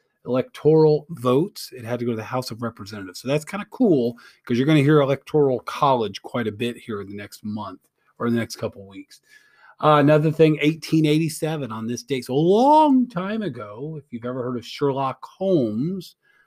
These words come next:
this appeared for the first time in print, um, on this date in nineteen fifty-five. So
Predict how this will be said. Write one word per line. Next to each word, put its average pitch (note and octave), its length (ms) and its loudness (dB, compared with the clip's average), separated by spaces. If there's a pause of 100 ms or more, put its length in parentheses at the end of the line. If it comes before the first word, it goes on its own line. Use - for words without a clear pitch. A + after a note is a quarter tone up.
(300)
this C#3 160 -4
appeared C3+ 300 0
for B2 80 -6
the A2 100 -10
first C3+ 280 -6
time B2+ 180 -2
in G#2 140 -6
print, - 640 -6 (560)
um, A2 460 -8
on B2 120 4
this B2+ 160 4
date B2+ 280 0
in A2 80 -2
nineteen C#3 500 -2
fifty-five. B2+ 800 -4
So G2+ 500 -12